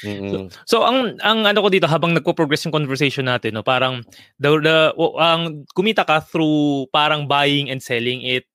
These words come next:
Speaker 2: ng mga ilang
Speaker 1: Yeah.
Speaker 2: years ang span. Parang four years mo siya
Speaker 1: Four
Speaker 2: tatang
Speaker 1: years,
Speaker 2: bina-
Speaker 1: yes.
Speaker 2: Ah, bago ka
Speaker 1: Oo.
Speaker 2: nag-make ng profit. So, you already mentioned two types of, uh, ways to make money.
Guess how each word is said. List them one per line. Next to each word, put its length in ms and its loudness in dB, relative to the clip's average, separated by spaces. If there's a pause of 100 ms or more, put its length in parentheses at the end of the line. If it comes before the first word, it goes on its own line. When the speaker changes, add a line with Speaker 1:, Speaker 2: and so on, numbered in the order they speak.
(120)
Speaker 2:
ng 160 -6
mga 400 -6
ilang 160 -2
Speaker 1:
Yeah. 80 -2
Speaker 2:
years 160 -4
ang 160 -8
span. 320 -6
Parang 160 0
four 240 0
years 240 0
mo 160 -10
siya 240 0
Speaker 1:
Four 240 4
Speaker 2:
tatang 80 0
Speaker 1:
years, 320 2
Speaker 2:
bina- 160 -4
Speaker 1:
yes. 240 4
Speaker 2:
Ah, 640 2
bago 320 2
ka 0 -
Speaker 1:
Oo. 80 2
Speaker 2:
nag-make 320 0
ng 80 -10
profit. 480 0
So, 160 2 (240)
you 80 0
already 240 4
mentioned 400 0
two 80 0
types 320 0
of, 240 0 (160)
uh, 160 4
ways 400 0
to 80 -10
make 160 -4
money. 320 -6